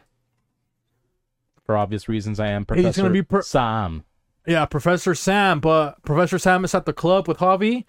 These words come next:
Speaker 2: and he's liking Javi a little bit, and he's going to try to sexually abuse Javi.
Speaker 1: I thought I was gonna be,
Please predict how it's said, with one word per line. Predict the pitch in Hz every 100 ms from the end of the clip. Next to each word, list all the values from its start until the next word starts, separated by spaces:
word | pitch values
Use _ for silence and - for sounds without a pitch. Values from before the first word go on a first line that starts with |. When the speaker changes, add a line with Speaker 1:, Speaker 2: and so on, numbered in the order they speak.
| _ _ _ _
Speaker 2:
and | 147
he's | 147 135
liking | 165 165 170
Javi | 139 165 185 185
a | 196
little | 196 196
bit, | 180 196 214
and | 156
he's | 156 139
going | 165 165
to | 151
try | - 170
to | 170 170 170
sexually | 156 180 170 - 185 190
abuse | 170 214 254
Javi. | 185 156
Speaker 1:
I |
thought | 156
I | 160
was | 139
gonna | 147
be, | 135 135 139 135 107